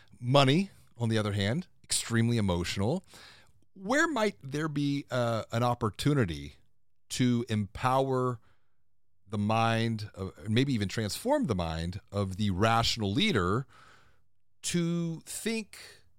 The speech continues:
view, dare I even say feel, <laughs> more from an emotional perspective? Because as you note in the book, people make decisions based upon emotional reasons, even if they're very smart people.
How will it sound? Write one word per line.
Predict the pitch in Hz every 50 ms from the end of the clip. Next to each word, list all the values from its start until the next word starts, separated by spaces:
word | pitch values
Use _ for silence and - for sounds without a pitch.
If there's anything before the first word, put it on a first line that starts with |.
| - - - - - - - _ _ - - - 92 90
view, | 87 107 131 151 147 143 139 139 135 135 113
dare | 90 110 113 113 113
I | 113
even | 113 104 107 98
say | - 107 98
feel, | 90 - - - 180 185 147 110 95 101 127 165 160 - - - - - -
<laughs> | - - - - - -
more | 117 123 135 139 139 143 135
from | - 139 135 131 120 - -
an | 123 123 123
emotional | 117 120 120 123 123 143 160 151 - - 127 107 98 95 95 92 - - _ -
perspective? | - - 110 - - - - 95 90 87 - - 95 101 110 117 -
Because | 117 110 - 110 104 98
as | 107 101 95
you | 104 107
note | 101 98 101 101 92
in | 98
the | 98
book, | 90 156 170 135 - - - -
people | - 131 139 - 131 127 123 120 - -
make | 110 110 110 98
decisions | - 101 87 123 120 104 104 98 90 95
based | - 92 107 107 101 - - - -
upon | - - - 101 95 92 92 90 - - - - - - -
emotional | 104 135 214 254 233 - 165 123
reasons, | 101 95 98 95 85 92 90 90 101 - - - - - - - - - - - - -
even | - 135 135 131
if | 117 -
they're | 117 104
very | 92 110 101 95
smart | - - 101 80 -
people. | - 95 - - 65 -